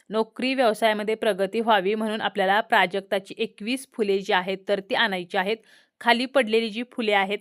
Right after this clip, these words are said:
तर ती आपल्याला वेचून आणायची आहेत आणि ही फुले जी आहेत तर ती आपल्याला एका प्लेटमध्ये माता लक्ष्मी समोर ठेवायची आहेत. या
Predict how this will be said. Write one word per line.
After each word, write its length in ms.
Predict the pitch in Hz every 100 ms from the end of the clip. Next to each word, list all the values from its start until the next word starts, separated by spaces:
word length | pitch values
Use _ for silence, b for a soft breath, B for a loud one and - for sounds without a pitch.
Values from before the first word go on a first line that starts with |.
| -
तर 100 | 220
ती 140 | -
आपल्याला 300 | 233 214 208
वेचून 380 | 208 208 202 233
आणायची 380 | 226 196 190 208
आहेत 280 | 175 214 196
आणि 140 | 196
ही 180 | 196 226 233
फुले 260 | - 208 196
जी 100 | 190
आहेत 260 | 208 190 175 -
तर 120 | 202
ती 160 | 196 214
आपल्याला 480 | 196 - 233 214 165 B B B B
एका 300 | 220 - 247
प्लेटमध्ये 600 | 240 247 247 247 226 196
माता 300 | 202 214 220
लक्ष्मी 480 | 226 220 - 233 262
समोर 300 | 277 240 220
ठेवायची 500 | 214 233 196 185 185
आहेत. 240 | 190 196 214 _ b b
या 180 | 208 220